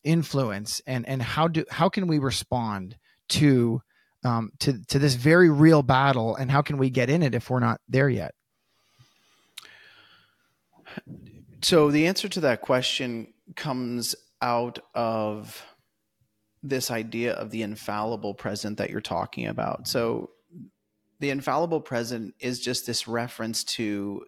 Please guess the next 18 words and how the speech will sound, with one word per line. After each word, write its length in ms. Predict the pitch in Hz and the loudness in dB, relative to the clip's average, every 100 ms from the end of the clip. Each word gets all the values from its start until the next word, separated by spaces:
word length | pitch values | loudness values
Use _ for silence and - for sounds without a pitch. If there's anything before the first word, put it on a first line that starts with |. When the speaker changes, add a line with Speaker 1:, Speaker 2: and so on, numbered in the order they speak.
| _ | _
Speaker 2:
the 80 | 127 | -8
human's 580 | 127 - 139 143 147 143 | -8 -6 -4 -4 -2 -4
ability 840 | 123 107 104 110 107 101 98 101 - _ _ _ _ _ _ _ - | -6 -4 -2 -2 -2 -4 -6 -10 -16 _ _ _ _ _ _ _ -10
to 240 | - 135 | -4 -4
be, 680 | 117 123 123 123 120 120 - _ _ _ _ _ _ _ _ - | -4 -2 0 0 -2 -4 -8 _ _ _ _ _ _ _ _ -8
you 80 | 143 | -4
know, 120 | 113 | -4
the, 200 | 113 131 - _ _ _ _ _ _ - | -4 -6 -8 _ _ _ _ _ _ -18
the 580 | 139 131 - 143 156 151 | -12 -10 -10 -10 -2 -2
human 360 | - 175 151 | 0 -2 -2
heart 420 | 139 131 175 - | 0 0 0 -4
to 140 | - 143 | -2 -2
be 400 | 120 135 135 - | 0 0 0 0
a, 440 | 135 127 120 117 - _ | 0 0 0 -2 -4 _
an, 160 | 120 110 - | -8 -8 -10
um, 380 | - 107 117 - - | -10 -8 -10 -12 -6
um, 380 | 127 113 101 - - - _ _ _ - | -6 -6 -10 -16 -18 -18 _ _ _ -14
a, 140 | - | -14